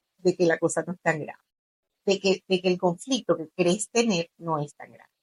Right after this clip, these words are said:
Eso cuando tenemos una relación, bueno, medianamente sana.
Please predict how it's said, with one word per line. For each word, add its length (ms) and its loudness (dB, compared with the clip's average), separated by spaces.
Eso 440 2
cuando 220 4
tenemos 400 -2
una 180 0
relación, 540 -2
bueno, 200 -12
medianamente 760 -10
sana. 360 -14